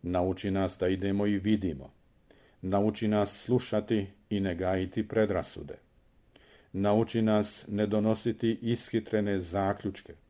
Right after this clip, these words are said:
Nauči nas ići tamo gdje nitko ne želi. Uzeti si vremena da sh-, shvatimo. Usmjeriti pozornost na ono što je bitno.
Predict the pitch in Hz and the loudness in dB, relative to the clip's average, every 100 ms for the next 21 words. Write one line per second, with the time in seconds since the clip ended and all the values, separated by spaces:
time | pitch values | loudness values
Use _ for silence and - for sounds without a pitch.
0 | _ _ _ _ - - _ 98 95 101 | _ _ _ _ -20 -20 _ 0 2 2
1 | 101 107 101 98 95 - 113 110 107 - | 0 -2 0 -2 -4 -2 0 0 -4 4
2 | 123 127 123 123 90 95 95 127 - 107 | 4 6 2 0 -6 -2 0 0 0 0
3 | 107 85 95 80 71 - _ _ _ - | 0 2 0 0 -4 -12 _ _ _ -20
4 | - _ 107 107 101 95 95 90 - 80 | -20 _ 0 2 2 2 0 -6 -6 -4
5 | 101 123 120 110 113 98 104 101 - - | 0 2 4 2 0 0 -2 -2 -8 -10
6 | - - - 110 - 92 69 67 _ _ | -12 -12 4 4 4 -4 -8 -12 _ _
7 | _ - - _ 117 117 - 117 107 104 | _ -20 -20 _ -2 0 0 2 2 0
8 | 90 - 90 98 123 117 120 113 - - | -4 -2 0 6 6 6 2 0 -6 -10
9 | 92 92 101 104 104 110 104 92 110 101 | -4 0 2 0 0 0 0 0 -2 -2
10 | - | -8